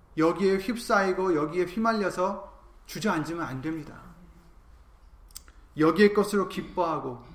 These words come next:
여기의 것으로 걱정하고 그런 우리가 돼서는 안 되겠습니다. 정신을 차리라 말씀하십니다. 깨어 있으라. 마치 꿈을 꾸는 것 같습니다.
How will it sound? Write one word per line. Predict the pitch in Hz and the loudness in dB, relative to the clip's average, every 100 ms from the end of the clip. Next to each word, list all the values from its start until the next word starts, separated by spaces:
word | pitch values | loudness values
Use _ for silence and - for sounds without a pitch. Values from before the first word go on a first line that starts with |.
| - - - | -20 -14 -2
여기의 | 160 165 196 | 0 4 2
것으로 | 190 190 202 202 | 2 -2 -2 -2
걱정하고 | 160 156 190 170 143 131 117 - - - - - - - - | -4 -6 -6 -4 -4 -6 -12 -16 -20 -20 -20 -20 -20 -20 -18
그런 | - 151 180 | -4 -2 0
우리가 | 170 147 151 | -2 -2 -2
돼서는 | 135 139 143 - - - - | -2 -6 -8 -10 -16 -18 -12
안 | 120 127 | -10 -6
되겠습니다. | 139 147 - 147 - - - - - - - - | -6 -6 -10 -14 -14 -18 -20 -16 -16 -14 -14 -14
정신을 | - 151 170 180 196 196 | -8 -4 -4 -2 -2 0
차리라 | - 202 196 175 151 | -4 -4 -2 -2 -2
말씀하십니다. | 131 - 156 143 - - - - - - - - - - - - | -6 -10 -10 -12 -14 -18 -20 -18 -18 -18 -18 -18 -18 -20 -20 -18
깨어 | - 208 208 | 0 2 2
있으라. | 196 - - - - - - - - - - - - - - - - - - - - - - - - - - - - - | -2 -6 -14 -18 -20 -20 -20 -20 -20 -20 -20 -20 -20 -20 -20 -20 -20 -20 -20 -20 -20 -20 -20 -20 -20 -20 -20 -20 -20 -16
마치 | 160 147 208 | -6 -6 -6
꿈을 | - 247 254 | -4 -2 -2
꾸는 | 247 220 | -2 -2
것 | 196 | -2
같습니다. | 151 - 131 120 - - | -4 -8 -12 -12 -16 -20